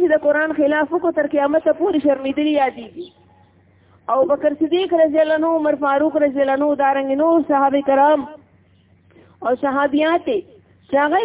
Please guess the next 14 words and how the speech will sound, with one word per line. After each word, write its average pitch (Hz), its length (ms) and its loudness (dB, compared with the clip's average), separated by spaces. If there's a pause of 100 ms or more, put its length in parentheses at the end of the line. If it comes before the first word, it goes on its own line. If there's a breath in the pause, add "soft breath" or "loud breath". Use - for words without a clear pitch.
قرآن 349 260 2 (140)
کریم 311 260 4
د 285 160 2
زړه 294 200 2
نه 349 100 2
ومنلو، 339 480 4
عقیده 277 320 -2
او 320 160 2
عمل 294 220 -2
پې 262 200 -8
جوړ 302 160 2 (120)
کو، 226 100 0 (480)
نو 196 100 -4
د 214 60 -4